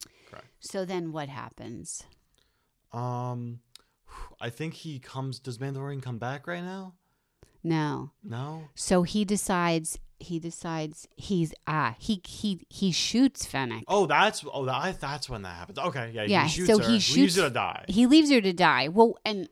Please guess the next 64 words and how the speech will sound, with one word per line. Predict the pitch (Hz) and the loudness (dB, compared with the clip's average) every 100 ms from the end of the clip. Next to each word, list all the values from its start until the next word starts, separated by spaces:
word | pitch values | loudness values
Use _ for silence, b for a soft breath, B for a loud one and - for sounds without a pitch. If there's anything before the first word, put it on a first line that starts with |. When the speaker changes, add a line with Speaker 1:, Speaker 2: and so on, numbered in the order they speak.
| _ | _
Speaker 2:
I | 170 | -8
mean, | 165 151 | -6 -4
in | 139 143 | -6 -8
fairness, | - 190 160 147 147 - | -2 0 2 0 -4 -8
we | 170 185 208 | -6 -4 0
don't | 202 190 | 0 0
really | 175 165 156 | 0 0 -2
know | 156 185 165 | 0 2 2
what | 151 | 0
happens | 147 147 156 143 - | 0 -2 -2 -6 -6
to | 139 | -4
Fennec | 151 143 127 | -2 -2 0
Speaker 1:
Yeah, | |
Speaker 2:
Shand. | 120 151 147 | 0 0 4
Speaker 1:
well, | 160 151 | 4 2
we | 147 | -4
do, | 131 110 95 95 | -4 -2 -4 -4
but | 104 101 180 | -4 -4 2
Speaker 2:
Well, | 208 214 185 | 8 10 10
not | 196 202 | 6 4
Speaker 1:
we'll, | 196 | 6
we'll | 202 | 8
Speaker 2:
until | 202 | 8
Speaker 1:
get | 208 196 | 6 4
into | 165 160 | 2 0
it | |
at | 131 | -2
the | 131 | 4
end | 180 | 6
of | |
the | 160 | 6
Speaker 2:
All | 143 | 4
Speaker 1:
episode | 135 | 0
Speaker 2:
right. | 101 | -2
Speaker 1:
when | 101 | -6
we | 101 | -8
see | - 104 | -8 -2
Speaker 2:
So | 147 | 2
Speaker 1:
what | 214 | 2
Speaker 2:
he | 220 208 | 2 -2
shoots | - 262 - | -2 -4 -4
Fennec | - 226 226 | -4 -4 -4
Shand, | - 180 165 160 160 - - | -4 -2 0 0 -2 -8 -16
takes | - 208 208 - | -6 -4 -4 -2
off | 196 196 | -2 -2
on | 185 175 | -2 -2
the | 170 | -4
speeder. | - 143 143 139 139 - _ _ _ _ | -6 -8 -6 -4 -6 -10 _ _ _ _
It's | _ - | _ -6
a | |
li-, | 185 175 | -6 -4
we | 180 | -2
don't | 170 | -2
know | 160 | -2
how | 165 | -4
much | 165 - | -8 -10
time | 165 160 | -8 -4
passes. | 170 135 - 143 143 _ - | -2 -4 -4 -8 -12 _ -8
Not | 165 151 139 | -4 -4 -4
that | 143 | -4
much, | 143 - | -4 -4
I | 143 | -4
Speaker 1:
Yeah. | |
Speaker 2:
imagine. | 143 143 143 151 147 | -4 -4 -4 -4 -6